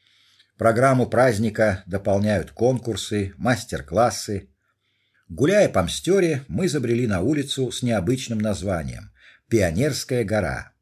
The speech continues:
Она совсем рядом с монастырями и музеем. Её окружают площадь Ленина, улицы Ленина, Дзержинского, Советская, Первомайская, Третьего Интернационала и прочее. А чуть дальше есть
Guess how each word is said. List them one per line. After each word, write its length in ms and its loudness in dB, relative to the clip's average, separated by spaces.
Она 300 2
совсем 460 -4
рядом 540 0
с 120 -8
монастырями 720 0
и 180 -6
музеем. 680 -2
Её 320 4
окружают 800 0
площадь 480 -2
Ленина, 600 -2
улицы 580 0
Ленина, 520 0
Дзержинского, 840 -4
Советская, 720 -2
Первомайская, 960 -4
Третьего 460 0
Интернационала 840 -2
и 160 -4
прочее. 600 -4
А 120 -2
чуть 400 -6
дальше 400 0
есть 480 -4